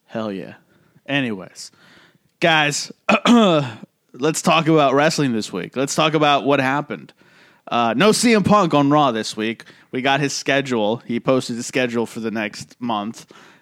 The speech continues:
And he's only got a, a handful of dates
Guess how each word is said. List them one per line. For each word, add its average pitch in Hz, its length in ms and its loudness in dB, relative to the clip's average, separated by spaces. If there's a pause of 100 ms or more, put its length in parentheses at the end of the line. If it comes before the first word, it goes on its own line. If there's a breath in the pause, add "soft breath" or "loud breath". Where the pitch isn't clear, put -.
And 117 340 -2
he's 127 160 -2
only 135 220 0
got 123 260 0
a, 113 360 -2
a - 20 -6
handful 147 880 0
of 110 200 -6
dates 107 520 -6